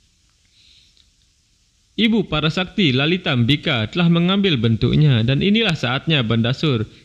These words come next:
ketika Anda harus tetap waspada." Atas perintah Dewi, para dewa mulai membangun kota menggunakan lima elemen besar. Saat itu, Dewa Wiswakarma dari seluruh alam semesta berkumpul dan membuat istana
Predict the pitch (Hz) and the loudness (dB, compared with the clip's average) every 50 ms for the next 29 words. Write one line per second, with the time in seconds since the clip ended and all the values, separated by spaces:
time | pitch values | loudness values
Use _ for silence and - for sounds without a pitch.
0 | _ _ - 196 196 208 185 196 190 202 202 196 165 135 147 175 185 185 - - | _ _ -4 -2 0 0 -2 -2 -2 -2 -2 0 0 0 0 0 0 -2 -2 -4
1 | - 196 - 175 147 - - 123 117 113 - - - 120 127 131 139 135 120 107 | -6 -6 -4 -6 -8 -6 -4 -4 -4 -4 -4 -6 -6 -4 -4 -2 -2 -2 -2 -2
2 | 101 - - - - _ _ _ _ _ _ 120 127 - _ _ _ _ _ _ | -4 -6 -6 -8 -14 _ _ _ _ _ _ -20 -20 -20 _ _ _ _ _ _
3 | _ _ _ _ _ _ _ _ - - _ _ _ _ _ _ _ _ _ _ | _ _ _ _ _ _ _ _ -20 -20 _ _ _ _ _ _ _ _ _ _
4 | _ _ _ _ _ _ _ _ - - - - - - - - - _ 127 120 | _ _ _ _ _ _ _ _ -20 -20 -20 -20 -20 -20 -20 -20 -8 _ -2 -2
5 | 127 117 - - - 135 131 127 120 131 127 123 120 117 143 147 151 151 151 123 | -2 -2 -2 -2 0 0 2 2 2 2 0 0 2 2 0 0 2 2 2 2
6 | 107 104 - - - - _ _ _ - 175 175 180 175 175 208 220 208 180 165 | 0 -2 -4 -8 -16 -20 _ _ _ -6 -4 -2 -2 0 0 0 0 -2 0 0
7 | 170 185 196 196 190 170 160 151 151 165 180 190 190 160 143 - 170 185 180 208 | 0 2 2 0 0 0 0 2 0 0 0 0 2 2 2 0 -2 -4 -4 -4
8 | 175 139 135 135 127 139 151 156 160 - 165 139 131 139 160 180 180 151 113 120 | -2 0 0 0 0 0 0 -2 -2 -2 0 0 2 2 2 2 0 0 0 0
9 | 123 120 113 110 107 107 104 - - - 135 131 120 110 107 - - - - _ | 0 2 2 2 2 2 0 -2 -4 -6 -4 -4 -4 -4 -6 -6 -10 -12 -18 _
10 | _ _ _ _ _ - _ _ _ _ - - 117 113 110 - - 139 - - | _ _ _ _ _ -20 _ _ _ _ -8 -6 -4 -4 -4 -2 -2 -2 0 0
11 | 147 127 107 110 131 - - - _ _ _ _ _ - 175 202 220 208 170 143 | 0 0 0 -2 -4 -8 -12 -20 _ _ _ _ _ -4 -2 -2 0 0 -2 -2
12 | 143 139 - 143 131 - 147 151 165 175 170 151 135 127 120 127 127 127 - 175 | -2 -2 -2 -4 -4 -4 -4 -2 0 0 0 0 0 0 0 0 0 0 -2 -2
13 | 185 185 175 147 123 127 127 123 123 120 135 131 143 143 - 165 143 120 110 120 | -2 -2 -2 -2 -2 -2 -2 -2 0 0 0 0 0 0 -2 -4 -4 -2 -2 -4
14 | 123 - - 147 156 156 170 151 123 113 120 120 120 120 120 127 131 151 165 151 | -4 -2 -2 -2 0 0 0 0 0 0 0 0 2 2 2 2 2 0 -2 -4
15 | - - 143 - - 170 170 170 156 123 113 | -4 -4 -4 -4 -2 -2 -2 0 0 -2 -2